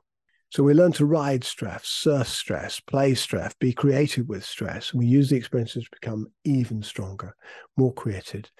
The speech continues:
more creative, more committed, more playful, more curious, you know, building resources and skills,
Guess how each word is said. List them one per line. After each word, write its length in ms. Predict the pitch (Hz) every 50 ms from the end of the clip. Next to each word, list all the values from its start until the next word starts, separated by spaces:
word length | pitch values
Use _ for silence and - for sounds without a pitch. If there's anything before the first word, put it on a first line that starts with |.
| - _ _ _ _ _ _ _ _ _ _
more 180 | - 135 131 131
creative, 680 | - - 131 117 127 135 123 - - 120 107 107 - - _ _
more 120 | - 127 117
committed, 540 | - - 127 123 113 - - 107 104 107 - -
more 120 | - 123 -
playful, 540 | - - 113 123 120 - - - 120 110 - _ _ _ _ _ _ _ _ _ _ _ -
more 100 | - 151
curious, 840 | - - 160 151 139 139 139 127 113 107 - - - - - - - _ _ _ _ _ _ _ -
you 80 | 131 120
know, 160 | 117 120 113 - -
building 380 | 127 147 151 143 135 131 120
resources 480 | 117 113 110 113 120 110 104 - - - -
and 100 | 110 107
skills, 500 | - - - 110 104 101 104 113 - -